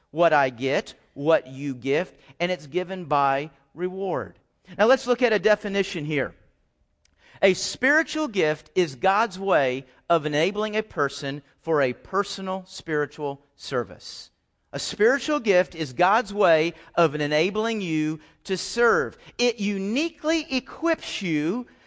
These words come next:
to play a role in the church's growth and ministry. Folks, this is so cool what God does here. Think about when you leave here and you go out into the world. And you and I go into all different kinds of groups, don't we?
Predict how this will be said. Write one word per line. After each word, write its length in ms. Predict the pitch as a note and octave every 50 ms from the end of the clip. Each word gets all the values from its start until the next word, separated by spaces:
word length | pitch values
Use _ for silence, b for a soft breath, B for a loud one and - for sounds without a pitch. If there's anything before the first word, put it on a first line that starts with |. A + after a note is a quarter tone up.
| b b b -
to 160 | - - A3+
play 380 | A#3 - - C4+ C4+ D4 D4 C#4+
a 80 | C#4
role 600 | C4+ C4 D4 D#4 D4 C4 G#3 F#3 G3+ A3+ A#3+ A#3 -
in 140 | G#3+ A3 A3
the 60 | G#3+
church's 500 | G#3 - - G#3 G3 F#3+ - G#3+ G#3+ F#3+
growth 520 | G3+ F3+ A3+ B3+ B3 A3 F3+ F3+ F3+ - b b b b b b -
and 160 | G#3+ G#3+ A3
ministry. 640 | A3+ C4 C4 A#3+ A3 - - - D3 C3+ G2 F#2 _ _ _ _ b b b b -
Folks, 180 | C4+ D4+ B3
this 220 | - F#4 G4+ - F#4
is 100 | F4 -
so 240 | - - C#4+ C4+ B3+
cool 360 | - - C4 B3+ A#3+ G#3 F3
what 160 | D#3 C#3 -
God 260 | D#3 D#3+ D#3 D3+ C#3 C3
does 240 | D3 C#3 C3 -
here. 280 | - C#3+ C3 A2+ G#2 B B B B B _
Think 200 | - F#4 F#4 F#4
about 200 | D4+ D4 C4 A3
when 160 | G#3+ G#3 G#3+
you 160 | B3 C#4+ C#4+
leave 280 | B3+ A#3 A3+ A3+ A3 F3
here 380 | F#3+ F#3 E3 D3+ C#3+ C#3+ C#3 B B B D#3+
and 140 | E3+ E3+
you 100 | G3 A#3
go 220 | G3+ G#3 G#3 G3+ G3
out 160 | F#3 F#3 F3
into 160 | F3 F3 E3+
the 100 | D#3 D#3+
world. 420 | D#3+ D#3 D#3 C#3+ B2+ F#2+ D#2 - _ _ _ _ _ _ _ _
And 160 | - G#3 G#3
you 220 | G#3+ C4+ D#4+ E4+ E4
and 80 | D4+
I 160 | C4+ B3 B3+ A#3+
go 240 | G3 A3+ A3+ A3
into 180 | G#3 E3+ F3 - -
all 200 | B3 C4 C#4+ C#4+
different 360 | A#3 B3 A#3+ - A#3 G#3 -
kinds 280 | F#3+ G#3 G3+ F#3+ E3+ D3
of 120 | E3+ C#3
groups, 320 | D#3+ D#3+ C3 - - - -
don't 200 | D#3+ E3 F3 F#3
we? 220 | G#3 A#3 B3 A#3